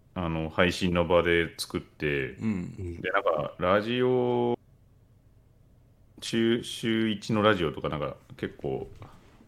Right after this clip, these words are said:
Speaker 1: ゲームじゃない配信はやってたんですけど、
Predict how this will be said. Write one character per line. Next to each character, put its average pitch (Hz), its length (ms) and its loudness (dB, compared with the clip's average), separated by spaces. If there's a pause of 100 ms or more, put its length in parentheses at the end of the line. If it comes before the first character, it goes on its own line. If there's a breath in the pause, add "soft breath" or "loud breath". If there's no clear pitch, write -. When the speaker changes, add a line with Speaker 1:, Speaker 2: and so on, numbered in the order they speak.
(840)
Speaker 1:
ゲ 127 240 8
ー 135 40 8
ム 127 200 8
じ 104 140 4
ゃ 107 40 6
な 113 140 4
い 73 120 0
配 80 240 -2
信 78 260 -4
は 76 80 -2
や 76 80 0
っ 76 40 -8
て - 120 -16
た 78 60 -4
ん 73 40 -4
で 73 60 -12
す - 60 -18
け 71 60 -8
ど、 65 140 -8